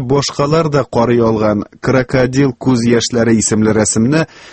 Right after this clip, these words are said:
Камчаткадагы федераль иминлек хезмәтенең, э, үзәге хезмәткәрләре бик озаклап караган. Кемдер аларга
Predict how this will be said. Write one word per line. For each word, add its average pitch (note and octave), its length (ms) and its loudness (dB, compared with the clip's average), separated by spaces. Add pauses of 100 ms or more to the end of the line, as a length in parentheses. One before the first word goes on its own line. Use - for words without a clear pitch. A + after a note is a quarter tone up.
(100)
Камчаткадагы D#3 800 0
федераль C3+ 460 0
иминлек A#2 400 2
хезмәтенең, A2 800 0 (240)
э, A#2+ 260 2
үзәге A2+ 400 0
хезмәткәрләре B2+ 840 0
бик C3 280 -2
озаклап A#2 500 0
караган. G2+ 520 0 (580)
Кемдер C#3 480 0
аларга A#2+ 540 0